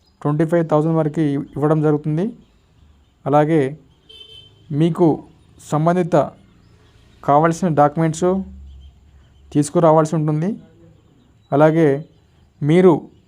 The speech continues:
ఎక్కడైతే హైదరాబాద్లో స్టే చేస్తున్నారో మీరు హెచ్ఆర్ వాళ్ళకి తెలియజేసి ఉంటుంది. హెచ్ఆర్ వాళ్ళు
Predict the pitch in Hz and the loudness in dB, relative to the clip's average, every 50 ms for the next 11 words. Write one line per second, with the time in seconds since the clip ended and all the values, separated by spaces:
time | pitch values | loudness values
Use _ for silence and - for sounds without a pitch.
0 | _ _ _ _ 135 143 - - 180 185 185 170 180 185 - 160 151 - - _ | _ _ _ _ -4 -2 0 2 4 4 4 4 4 2 2 2 0 -4 -10 _
1 | _ _ _ _ _ _ _ - - 147 151 151 165 180 165 180 175 170 165 170 | _ _ _ _ _ _ _ -2 0 0 2 4 2 2 4 4 2 2 4 2
2 | 170 147 131 - - _ _ _ _ _ - - _ 156 160 160 160 170 165 160 | 2 2 0 -2 -8 _ _ _ _ _ -20 -6 _ 0 0 0 2 -2 -2 -2
3 | - 165 160 165 160 156 175 208 277 - - _ _ _ _ _ _ _ _ _ | -2 -2 2 2 2 4 2 0 0 -4 -14 _ _ _ _ _ _ _ _ _
4 | _ _ _ _ - _ _ _ _ - 143 147 147 143 135 - - - - 156 | _ _ _ _ -20 _ _ _ _ -4 -2 0 2 2 0 -2 -6 -4 -4 -4
5 | 156 160 - 180 175 175 175 170 170 160 170 156 160 160 151 160 165 170 165 165 | -2 2 2 4 4 6 4 4 2 0 -2 -4 -2 0 0 2 2 2 2 0
6 | 165 170 160 151 147 160 160 160 165 190 220 240 - - _ _ _ _ _ _ | -2 -4 -6 -4 -2 -2 -2 -2 -2 -2 -4 -6 -10 -16 _ _ _ _ _ _
7 | _ _ _ _ _ _ _ _ _ _ - 143 123 - 180 175 165 165 160 165 | _ _ _ _ _ _ _ _ _ _ -6 -6 0 2 2 4 4 4 4 4
8 | 165 160 | 2 0